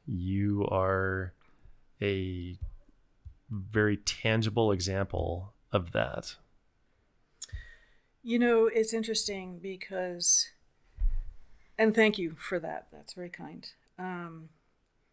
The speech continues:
Speaker 2: the first Mark Divine event, Unbeatable Mind event that I went to,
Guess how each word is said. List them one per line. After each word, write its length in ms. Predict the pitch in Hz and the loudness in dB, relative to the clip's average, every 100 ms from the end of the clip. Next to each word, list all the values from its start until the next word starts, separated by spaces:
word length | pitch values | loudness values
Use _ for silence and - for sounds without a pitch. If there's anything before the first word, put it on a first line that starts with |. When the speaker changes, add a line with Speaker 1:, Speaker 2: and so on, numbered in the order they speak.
| _ _ _ _ _ _ 262 | _ _ _ _ _ _ -4
Speaker 2:
the 120 | 208 | -4
first 680 | 202 - 220 220 - - - - _ _ _ _ _ _ _ _ _ - | 0 4 6 8 6 4 0 -6 _ _ _ _ _ _ _ _ _ -8
Mark 300 | 208 190 190 | 0 0 0
Divine 400 | 190 180 175 170 | -4 -2 -2 -4
event, 320 | 165 165 170 | -4 -4 -4
Unbeatable 380 | 180 180 175 170 | -2 0 0 -2
Mind 260 | 170 165 | -4 -6
event 320 | 160 165 151 135 | -6 -4 -4 -6
that 120 | 160 | -8
I 100 | 156 | -8
went 220 | 165 165 | -10 -12
to, 300 | 165 156 160 | -12 -12 -14